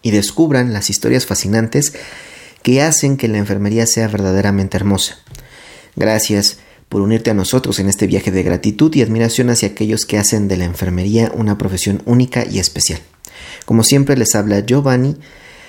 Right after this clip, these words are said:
su anfitrión, ¿verdad? Con mucho gusto los saludo y vamos a comenzar con todo el contenido, información y capacitación. El día de hoy es un día especial. Es un día especial para nosotros en, en México,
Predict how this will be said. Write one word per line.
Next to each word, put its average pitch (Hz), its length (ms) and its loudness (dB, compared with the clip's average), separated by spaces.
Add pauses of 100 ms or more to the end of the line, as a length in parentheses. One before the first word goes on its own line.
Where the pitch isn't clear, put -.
(100)
su 147 160 4
anfitrión, 107 520 0
¿verdad? 101 360 -4
Con 90 220 -6
mucho 120 360 2
gusto 101 360 -2
los 85 180 -2
saludo 95 400 -2
y 101 40 2
vamos 101 380 2
a - 80 -6
comenzar 92 420 -4
con 82 240 -6
todo 92 220 2
el 90 80 -2
contenido, 101 480 0
información 92 600 -2
y 104 60 -4
capacitación. - 800 -6 (1400)
El 165 100 4
día 233 100 4
de 226 100 2
hoy 226 120 2
es 202 100 -2
un 185 100 2
día 156 120 0
especial. 117 500 0 (840)
Es 120 120 2
un 123 80 6
día 120 80 6
especial 117 340 0
para 120 220 0
nosotros 101 720 -2
en, 90 360 -6 (280)
en 85 320 -4
México, 117 520 -2